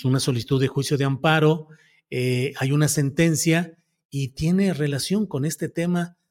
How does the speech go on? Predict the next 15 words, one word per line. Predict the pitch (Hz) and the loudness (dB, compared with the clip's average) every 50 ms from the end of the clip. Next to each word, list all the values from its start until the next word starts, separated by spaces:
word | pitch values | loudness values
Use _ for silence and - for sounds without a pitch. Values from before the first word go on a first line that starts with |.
| _ _ _ | _ _ _
de | 123 120 127 | -4 -4 -2
lo | 117 117 117 - | -2 -2 -6 -6
que | - 120 | -8 -8
se | - 123 | -6 -6
está | - - - 147 170 | -8 -8 -6 -4 -4
ocultando | 185 175 180 - 147 123 - - 165 185 190 170 156 | -4 -4 -4 -6 -8 -8 -4 -4 -4 -4 0 0 0
o | 135 127 | 0 0
lo | 127 131 - | -2 -4 -4
que | - 139 | -4 0
no | 143 185 190 | 2 2 2
se | - - 170 - | 4 2 0 0
quiere | - - 196 214 196 175 147 | -2 2 2 4 4 4 0
que | - 143 | -2 -4
se | - - 135 | -4 -4 -8
conozca | - 143 143 165 180 - - - 175 175 | -8 -6 -4 -4 -4 -2 -2 -2 -4 -4